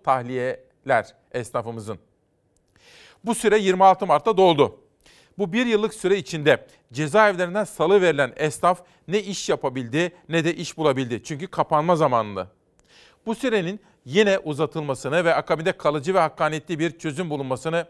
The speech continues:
istiyoruz diyor. Bu suçtan suçlu değil borçlu olmuştur diyor Serkan Genç efendim.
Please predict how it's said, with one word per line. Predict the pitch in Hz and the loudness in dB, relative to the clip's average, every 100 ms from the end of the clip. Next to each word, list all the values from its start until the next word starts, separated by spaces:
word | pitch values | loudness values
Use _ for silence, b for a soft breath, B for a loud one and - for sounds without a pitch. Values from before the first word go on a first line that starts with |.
| _ - | _ -18
istiyoruz | - 160 139 113 | -6 0 0 0
diyor. | 120 98 - b b b | -2 -4 -6 b b b
Bu | 202 208 | -6 -4
suçtan | 185 - - 160 190 _ | -6 -6 -2 -2 -2 _
suçlu | 165 - 160 | -12 -10 -6
değil | 143 175 123 | -4 -4 0
borçlu | 147 143 - | 0 0 -2
olmuştur | 175 139 135 123 - 135 113 | -2 -2 -4 -8 -8 -8 0
diyor | 151 | 0
Serkan | 156 160 139 143 151 120 | 0 2 0 0 -4 -2
Genç | 135 151 - | -4 -4 -6
efendim. | 127 127 123 165 | -6 -6 -6 -8